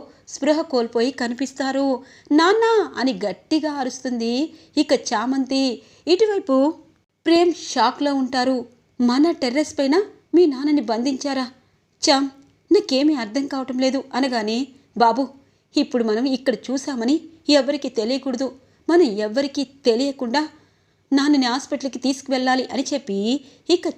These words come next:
చామంతి చాలా సస్పెన్స్గా రామచంద్రయ్యని ఇక కిందికి తీసుకొచ్చి హాస్పిటల్కి తీసుకువెళ్తుంది.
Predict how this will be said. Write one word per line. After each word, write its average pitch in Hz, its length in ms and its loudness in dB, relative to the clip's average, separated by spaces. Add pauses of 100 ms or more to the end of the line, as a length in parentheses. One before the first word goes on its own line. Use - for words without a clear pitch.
చామంతి 277 560 0 (520)
చాలా 339 280 0
సస్పెన్స్గా 262 840 -4 (500)
రామచంద్రయ్యని 285 1000 0 (200)
ఇక 302 200 0 (580)
కిందికి 269 400 0
తీసుకొచ్చి 240 680 -6 (360)
హాస్పిటల్కి 262 640 -6
తీసుకువెళ్తుంది. 262 840 -2